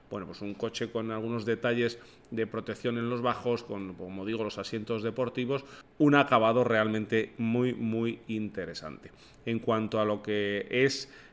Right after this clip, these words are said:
la mecánica, pues la principal novedad son esos nuevos motores híbridos de uno punto ocho y dos litros que están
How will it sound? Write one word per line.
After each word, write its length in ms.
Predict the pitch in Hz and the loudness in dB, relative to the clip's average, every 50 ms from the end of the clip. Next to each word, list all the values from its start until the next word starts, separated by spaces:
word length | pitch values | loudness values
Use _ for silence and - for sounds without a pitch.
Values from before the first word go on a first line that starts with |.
| - - | -8 -4
la 560 | 120 117 120 117 113 110 110 107 104 - - - | -2 0 2 2 4 4 2 2 0 -2 -4 -4
mecánica, 800 | 123 117 117 117 - 160 160 165 170 165 160 - 180 190 190 | 0 0 0 4 6 6 6 6 6 2 2 4 2 2 4
pues 160 | - 104 101 | 2 0 0
la 180 | 101 104 104 101 | 0 0 0 0
principal 520 | - 107 104 - 110 - - 113 113 113 | -2 -4 -4 -4 -4 -2 0 0 2 2
novedad 500 | 113 117 113 110 113 117 131 143 151 147 - - - - - - | 0 0 0 2 4 4 4 4 4 2 -4 -12 -18 -20 -20 -18
son 280 | - - 117 117 113 | -10 -6 -4 -2 -2
esos 540 | 113 104 - - 117 113 110 110 107 98 101 | -2 -4 -4 -2 -2 -2 -2 -2 -4 -6 -4
nuevos 340 | 110 117 131 147 151 147 131 | 0 2 4 8 8 8 6
motores 440 | 135 139 127 143 139 135 131 - - | 6 2 2 4 4 4 2 2 0
híbridos 380 | 139 139 139 147 147 143 123 | 0 2 2 2 2 2 2
de 260 | 113 117 113 117 - - | 0 0 0 0 -2 -2
uno 320 | 139 139 139 139 135 123 - | -2 0 0 0 0 0 0
punto 320 | - 135 131 123 117 131 | 0 0 0 2 2 2
ocho 380 | 131 127 131 - 127 120 - - | 2 2 2 0 0 -2 0 -2
y 120 | - 143 135 | 2 2 4
dos 200 | 127 135 127 110 | 6 4 4 2
litros 320 | 117 120 123 - 143 156 - | 0 -2 0 0 0 0 0
que 100 | - 117 | -2 -2
están 260 | - 131 127 120 | 0 0 0 0